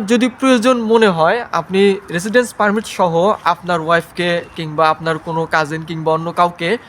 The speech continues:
পর্তুগালে নিয়ে আসতে চান, তার মাধ্যম দিয়ে আপনি পরবর্তীতে অনেক সুযোগ সুবিধা ভোগ করতে চান, সেক্ষেত্রে আমার সঙ্গে যোগাযোগ করতে পারেন। এছাড়াও যারা লং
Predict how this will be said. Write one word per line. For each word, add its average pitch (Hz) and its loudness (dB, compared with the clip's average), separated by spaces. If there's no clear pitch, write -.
পর্তুগালে 208 4
নিয়ে 226 4
আসতে - -6
চান, 151 0
তার 247 0
মাধ্যম 247 2
দিয়ে 202 4
আপনি 185 -2
পরবর্তীতে 202 0
অনেক 196 0
সুযোগ 220 -2
সুবিধা 214 0
ভোগ 202 0
করতে 202 0
চান, 156 -2
সেক্ষেত্রে 226 2
আমার 165 -2
সঙ্গে 180 -2
যোগাযোগ 170 2
করতে 131 -4
পারেন। 104 -6
এছাড়াও 262 4
যারা 185 4
লং 240 6